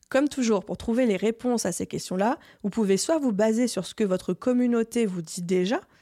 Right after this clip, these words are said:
les échanges que vous avez, les messages, les mails, euh, les retours, les conversations, soit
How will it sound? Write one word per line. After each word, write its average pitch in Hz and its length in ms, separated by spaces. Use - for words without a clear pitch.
les 180 240
échanges 254 380
que 233 60
vous 226 200
avez, 196 460
les 175 180
messages, 196 760
les 214 220
mails, 220 520
euh, 190 140
les 185 180
retours, 220 380
les 180 100
conversations, 202 680
soit 262 380